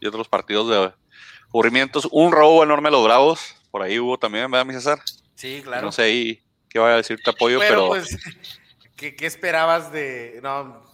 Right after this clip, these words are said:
Speaker 2: ah, sí, no, sorry. ¿Qué esp-, qué esperabas de un partido del América? Sorry.
Speaker 1: Sí, pues sí, ¿verdad? O sea,
Speaker 2: Sorry,
Speaker 1: es
Speaker 2: me
Speaker 1: como que
Speaker 2: contengo.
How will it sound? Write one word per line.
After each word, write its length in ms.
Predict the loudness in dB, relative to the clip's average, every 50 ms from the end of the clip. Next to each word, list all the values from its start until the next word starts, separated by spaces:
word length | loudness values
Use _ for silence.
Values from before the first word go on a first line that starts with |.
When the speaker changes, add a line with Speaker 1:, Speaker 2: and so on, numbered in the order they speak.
| -16 -14
Speaker 2:
ah, 140 | -14 -14 -14
sí, 200 | -16 -20 -20 -20 -20
no, 120 | -18 -18 -18
sorry. 260 | -16 -18 -20 -20 -20 _ _ _ _ _
¿Qué 100 | -10 -10
esp-, 200 | -10 -10 -14 -20 _ _ _ -20 -20 _ -14
qué 60 | -12
esperabas 340 | -4 2 4 4 6 4 4
de 40 | 2
un 60 | 2
partido 280 | 0 0 0 2 0 2
del 60 | 2
América? 460 | 2 2 0 -2 -2 -4 -6 -10 -10 -10
Sorry. 260 | -10 -10 -10 -10 -12 -16 _ -8
Speaker 1:
Sí, 120 | -6 -4 -4
pues 140 | -4 -6 -4
sí, 100 | -2 0
¿verdad? 240 | 2 2 2 2
O 40 | 2
sea, 100 | 0 0
Speaker 2:
Sorry, 140 | 0 2 2
Speaker 1:
es 40 | 0 0
Speaker 2:
me 100 | -2 -2
Speaker 1:
como 140 | -2 -2
que 80 | -2 -2
Speaker 2:
contengo. 180 | -2 -2 -4